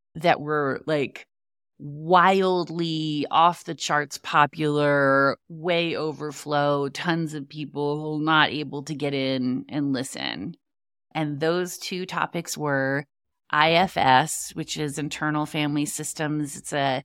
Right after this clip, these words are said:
it's a type of therapy. And I don't know enough about it to say more than that, but man, was it popular. I didn't get into that one.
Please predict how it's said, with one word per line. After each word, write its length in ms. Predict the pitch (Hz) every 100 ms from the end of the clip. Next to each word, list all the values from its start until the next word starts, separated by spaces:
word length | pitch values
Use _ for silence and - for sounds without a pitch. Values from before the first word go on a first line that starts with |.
| _ _ _ -
it's 280 | 160 -
a 280 | 160 160 156 -
type 320 | - 185 170
of 80 | 175
therapy. 840 | - 165 151 143 - - 135 196 170 _
And 100 | 160
I 80 | 160
don't 220 | 185 202
know 160 | 208 214
enough 260 | 208 214 220
about 300 | 208 202 208
it 100 | 196
to 100 | 208
say 220 | - 196
more 240 | 202 208
than 220 | 196 190
that, 340 | 196 208 170 -
but 160 | 156
man, 300 | 131 175 185
was 160 | 160 151
it 100 | 180
popular. 640 | 185 185 - 143 143 135 104
I 160 | 156
didn't 160 | 170 165
get 120 | 165
into 220 | 170 160
that 260 | 143 143 151
one. 300 | 139 135 139